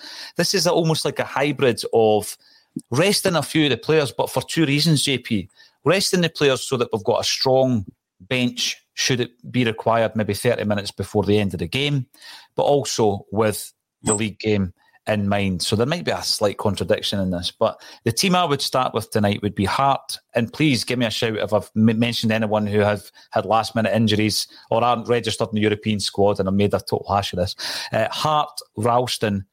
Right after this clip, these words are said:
Taylor, and I put an asterisk there 'cause I want to come back to Taylor, Cameron Carter-Vickers and Starfelt. That's the,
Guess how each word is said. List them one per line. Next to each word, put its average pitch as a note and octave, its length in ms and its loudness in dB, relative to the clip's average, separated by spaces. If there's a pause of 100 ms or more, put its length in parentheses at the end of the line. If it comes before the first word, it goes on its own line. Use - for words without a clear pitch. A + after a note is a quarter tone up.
(520)
Taylor, B2 380 2 (180)
and G2+ 80 0
I - 20 0
put - 160 -2
an - 80 0
asterisk G#2+ 440 0
there F#2+ 120 4
'cause F#2+ 160 -2
I F#2+ 40 4
want G#2+ 200 2
to - 40 -12
come F#2+ 120 -2
back G2+ 200 0
to - 100 -10
Taylor, F#2+ 300 0 (380)
Cameron E3 260 -2
Carter-Vickers A#2 560 -2
and F#2+ 100 0
Starfelt. A#2 540 0 (580)
That's A#2 260 0
the, G#2+ 160 -2